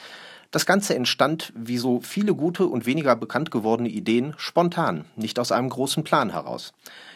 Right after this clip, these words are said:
Die ursprüngliche Initiatorin hatte eigentlich nur einen persönlichen Schweigespaziergang unternommen, dem sich irgendwann andere Bürger anschlossen. So wie jemand eine verrückte Idee hat und irgendwann jemand vorschlägt, sich doch mal nach einer Garage umzusehen.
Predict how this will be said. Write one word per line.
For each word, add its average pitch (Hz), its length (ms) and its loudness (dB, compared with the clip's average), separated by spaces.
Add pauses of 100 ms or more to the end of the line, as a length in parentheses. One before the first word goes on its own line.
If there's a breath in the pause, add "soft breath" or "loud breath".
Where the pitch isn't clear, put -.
(260 loud breath)
Die 208 80 0
ursprüngliche 156 640 2
Initiatorin 151 760 2
hatte 139 220 -2
eigentlich 147 380 -2
nur 147 120 4
einen 143 200 0
persönlichen 170 560 2
Schweigespaziergang 90 1000 0
unternommen, 90 540 -2 (400 loud breath)
dem 151 100 6
sich 160 200 -2
irgendwann 180 500 2
andere 143 300 2
Bürger 113 340 2
anschlossen. - 560 -6 (600 loud breath)
So 101 240 0
wie 196 80 2
jemand 139 380 2
eine 110 160 0
verrückte 123 420 -2
Idee 110 380 2
hat - 260 -4
und 123 160 -2
irgendwann 165 460 4
jemand 95 320 0
vorschlägt, 127 560 0
sich 120 220 -2
doch 139 160 0
mal 104 160 4
nach 113 120 -2
einer 101 220 0
Garage 120 420 0
umzusehen. 85 640 -8